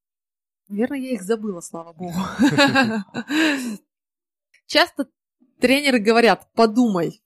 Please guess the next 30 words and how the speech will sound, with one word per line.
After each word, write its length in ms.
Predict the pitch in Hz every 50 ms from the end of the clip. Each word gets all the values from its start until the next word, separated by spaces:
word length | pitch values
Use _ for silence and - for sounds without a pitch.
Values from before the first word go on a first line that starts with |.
| _ _ _ _ _ _ _ _ _ _ _ _ _ _ _ _ _ _
То 80 | - 214
есть, 220 | 214 202 - -
но 500 | 220 220 226 233 240 240 233 - - _ _ _ _ _ _ _ _ _ _ _ _ _ _ _ _ _ _ _ -
подумай 500 | 214 220 208 220 302 339 359 311 247 214
или 460 | - - - - 214 202 202 220 214
сделай 560 | 196 185 - - - 196 233 240 233 220 208
вот 200 | 190 196 196 - _ _ _
так-то, 500 | - 262 294 330 - - - - 202 185
да, 400 | 170 180 190 202 214 226 233 226 -
то 80 | - 180
есть, 260 | 175 170 - - - - _ _
а, 480 | - 185 185 185 185 185 180 180 180 180
там, 200 | - 175 175 -
к 80 | _
примеру, 440 | - 190 190 190 190 180 175 165 - _ _ _ _ _ _ _ _ _ _ _ _ _ _ _ -
толкнись 480 | 214 214 208 - 247 294 320 - -
спиной. 520 | - - 240 214 196 180 156 139 143 - _ _ _ _ _ _ _ _ _ _ _ _ _ _ _ _ _ _ _ _ _ -
Но 100 | 202 208
человек 380 | - - 262 285 311 330 -
никогда 300 | 294 269 - 262 247 254
не 80 | 226 208
толкнётся 440 | - 196 190 - 202 196 185 - 180
спиной, 360 | - - - 233 294 359 370
если 220 | 294 247 - -
у 80 | 214 208
него 500 | 202 214 214 208 226 247 247 233 220 208
не 180 | 202 196 202 202
развиты 440 | 214 220 220 202 196 190 - 185
мышцы 280 | 185 185 180 - - - -
спины. 400 | - - 175 165 156 143 -